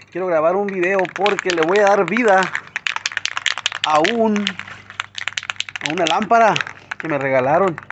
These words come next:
Y les voy a mostrar el antes y el después. Aquí está la lamparita, vamos a hacer, vamos a, a mejorarla. Aquí está. Esta es la lámpara, tiene tres luces.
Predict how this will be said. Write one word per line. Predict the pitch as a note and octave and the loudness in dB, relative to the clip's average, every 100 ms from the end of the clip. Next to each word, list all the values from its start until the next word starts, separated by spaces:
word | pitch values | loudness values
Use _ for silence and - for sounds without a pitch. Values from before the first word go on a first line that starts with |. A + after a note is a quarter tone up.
| - - - _ - - - - | -16 -18 -20 _ -20 -20 -20 -12
Y | C#3+ C#3+ C#3+ C3 A#2+ - - - - - C#3+ | -6 -4 -2 -4 -6 -10 -10 -12 -16 -16 -10
les | C#3 | -2
voy | E3 | 0
a | |
mostrar | F#3 C#3+ E3 F#3 | 2 0 2 4
el | E3 | 4
antes | F#3+ G#3+ B3 G#3+ - - | 2 0 -2 -4 -10 -4
y | C#3+ | -4
el | B2 | -2
después. | A#2 - B2+ - - _ _ _ _ _ | -6 -6 -8 -10 -20 _ _ _ _ _
Aquí | - D#3 | -16 -6
está | D3+ | 0
la | E3+ | 2
lamparita, | E3 C#3 D3+ G3 G#3+ | 4 2 0 2 4
vamos | F#3 F3 | 4 2
a | E3 | 2
hacer, | E3 F3+ - - - - - - - - - | 2 0 -4 -18 -18 -18 -16 -16 -16 -12 -6
vamos | E3+ E3+ | 0 2
a, | C#3 C3 | 2 2
a | C#3 | 0
mejorarla. | C#3+ C#3+ C#3+ E3+ D3 | 0 4 4 6 2
Aquí | - - - - - - - - G2+ - _ _ _ _ _ - | 0 -10 -10 -10 -12 -14 -14 -16 -20 -20 _ _ _ _ _ -20
está. | - C#3 A2+ _ _ _ _ _ _ _ _ _ _ _ _ _ | -12 -12 -12 _ _ _ _ _ _ _ _ _ _ _ _ _
Esta | - E3+ | -6 0
es | D#3+ | 2
la | |
lámpara, | D#3+ F3 G3 F#3 | 2 2 2 4
tiene | E3+ E3+ | 4 2
tres | D#3 E3 E3+ - - - - _ _ _ _ _ _ | 4 2 2 0 -20 -20 -20 _ _ _ _ _ _
luces. | C#3 F3+ G3 A#3+ A3+ - | -4 -4 0 0 0 -8